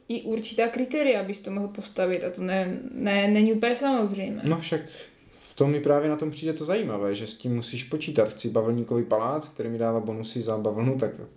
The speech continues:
Speaker 2: logicky potřebuji bavlnu. Chci, já nevím, co tam je, vojenský, ten, myslím, že ten vojenský chce města. No a tak dále. Což ale zase, k tomu se chci dostat, vede jako k té diferenciaci těch hráčů, že ač ta hra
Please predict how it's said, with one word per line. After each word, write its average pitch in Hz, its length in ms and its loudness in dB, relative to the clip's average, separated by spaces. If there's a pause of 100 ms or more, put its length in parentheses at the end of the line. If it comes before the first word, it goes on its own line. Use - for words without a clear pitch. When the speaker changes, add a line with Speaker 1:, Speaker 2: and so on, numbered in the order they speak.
(260)
Speaker 2:
logicky 107 420 0
potřebuji 117 320 -2
bavlnu. 127 360 0 (500)
Chci, - 240 0
já 107 120 4
nevím, 110 220 0
co - 100 -10
tam 98 140 -4
je, 95 80 0
vojenský, 113 500 0
ten, 113 280 -2 (160)
myslím, 120 260 -6
že 113 80 -8
ten 113 120 -4
vojenský 127 440 -2
chce - 180 -6
města. 139 540 0 (1300)
No 185 200 2
a - 20 -8
tak 143 160 -2
dále. 127 340 0
Což 196 320 -2
ale 170 160 4
zase, 160 400 -4 (480)
k - 40 -20
tomu 123 200 -2
se 131 120 -8
chci 147 140 -6
dostat, 135 380 0
vede 127 300 4
jako 123 200 0
k - 100 -14
té 123 120 2
diferenciaci 120 1160 0
těch 107 200 -2
hráčů, 107 520 0
že 110 120 -6
ač - 220 -4
ta 113 100 6
hra 110 380 2